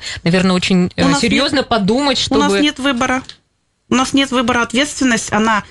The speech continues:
Speaker 2: не появляется с, э, семейным образованием. Она была уже тогда, когда вы ребенка родили.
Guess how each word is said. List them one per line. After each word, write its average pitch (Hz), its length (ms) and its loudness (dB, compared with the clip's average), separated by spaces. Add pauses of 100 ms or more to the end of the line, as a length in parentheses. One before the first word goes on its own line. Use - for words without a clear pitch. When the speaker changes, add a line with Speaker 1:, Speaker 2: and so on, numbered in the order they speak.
(180)
Speaker 2:
не 247 360 2
появляется 254 960 0
с, - 260 -8
э, - 840 -4
семейным 214 460 0
образованием. 180 600 0 (120)
Она 220 240 0
была 247 400 0 (320)
уже 220 340 0
тогда, 233 460 -2
когда 196 400 -2
вы 196 300 0
ребенка 208 520 -2
родили. 185 580 2